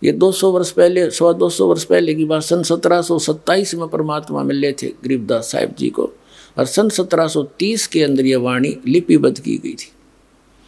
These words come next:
अब लगभग पौने तीन सौ वर्ष हो गए लगभग। तो उस समय यह लिखी गई, तो अभी तक यह कति सुरक्षित थी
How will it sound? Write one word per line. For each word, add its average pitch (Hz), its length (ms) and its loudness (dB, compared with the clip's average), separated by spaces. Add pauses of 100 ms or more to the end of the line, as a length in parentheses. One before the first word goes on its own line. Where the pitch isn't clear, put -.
(1600)
अब - 280 -2 (760)
लगभग 143 500 0 (300)
पौने 139 180 2
तीन 160 200 0
सौ 170 140 2
वर्ष 131 260 0
हो - 100 -2
गए 101 120 -6
लगभग। - 480 -16 (600)
तो 160 60 4
उस 175 320 2
समय 208 360 -2 (640)
यह 151 160 4
लिखी 147 320 0
गई, 131 200 -6
तो - 120 0
अभी 196 400 -2
तक 208 200 0
यह 208 120 2
कति 208 380 -4
सुरक्षित 190 460 0
थी - 280 -6